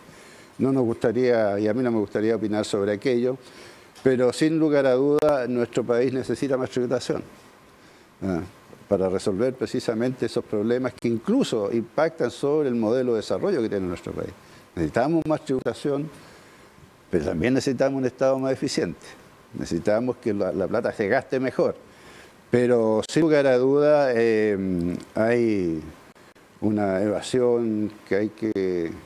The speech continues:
eh, contener, ¿ah? Eh, y en ese sentido, eh, tal vez ni siquiera sea necesario agregar muchos impuestos más si somos capaces como país de resolver lo que es, eh, digamos, la,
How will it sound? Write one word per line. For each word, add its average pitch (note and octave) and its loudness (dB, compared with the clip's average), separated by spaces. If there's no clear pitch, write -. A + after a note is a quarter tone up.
eh, C#2+ -6
contener, G#2+ -2
¿ah? F2 -4
Eh, F2 -2
y A2+ 2
en A2+ 0
ese B2 0
sentido, A#2 0
eh, F#2+ 0
tal A2+ 0
vez B2 -2
ni G#2 -4
siquiera A2+ -2
sea A2 -2
necesario G#2+ -2
agregar G#2 0
muchos G2+ -2
impuestos F#2+ -4
más A#2+ -2
si A#2 -6
somos A2 -4
capaces G#2 -2
como F#2+ -2
país F#2+ 0
de A#2 0
resolver G#2 -2
lo F#2+ -2
que G2 0
es, - -4
eh, G2 -6
digamos, G2+ -2
la, F2+ -2